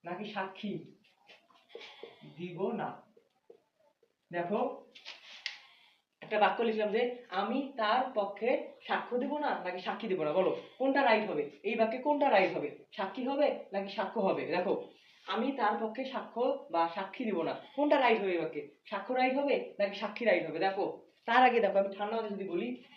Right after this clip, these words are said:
সাক্ষী কাদের বলে? সাক্ষী কাদের বলে? দেখো যারা সাধারণত সাক্ষ্য দেয় তাদেরকে সাক্ষী বলা হয়। দেখো ঠান্ডা মাথায় একটু চিন্তা করো, যারা সাক্ষ্যটা দেয়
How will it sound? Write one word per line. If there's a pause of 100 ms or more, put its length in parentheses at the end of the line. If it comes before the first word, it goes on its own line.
সাক্ষী
কাদের
বলে? (260)
সাক্ষী
কাদের
বলে?
দেখো (1160)
যারা
সাধারণত (140)
সাক্ষ্য
দেয় (220)
তাদেরকে
সাক্ষী
বলা
হয়। (220)
দেখো
ঠান্ডা
মাথায়
একটু
চিন্তা
করো, (220)
যারা
সাক্ষ্যটা
দেয়